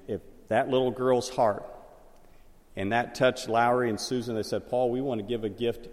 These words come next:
in her honor.' And her, their gift made it possible for us to build this girls' dormitory. We've already broken ground. We'll be using it within a year.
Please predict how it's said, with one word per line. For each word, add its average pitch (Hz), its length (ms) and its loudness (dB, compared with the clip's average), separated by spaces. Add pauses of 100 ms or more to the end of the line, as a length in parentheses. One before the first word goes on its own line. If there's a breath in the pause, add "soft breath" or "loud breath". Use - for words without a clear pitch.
in 104 340 -6 (240)
her 110 160 -4
honor.' 87 320 -6 (640 soft breath)
And 110 140 -2
her, 170 180 2
their 151 400 2
gift 147 360 2
made 139 200 2
it - 140 -4
possible 127 420 0
for 120 200 -2
us 123 120 -2
to 120 100 -4
build 123 320 2
this 117 200 -2
girls' 120 300 0
dormitory. 120 520 2
We've 101 200 -2
already 117 260 2
broken 113 400 0
ground. 113 380 -2
We'll 104 100 -2
be 101 120 -6
using 117 420 -2
it 110 100 -6
within 110 280 -2
a 107 40 -2
year. 98 340 -4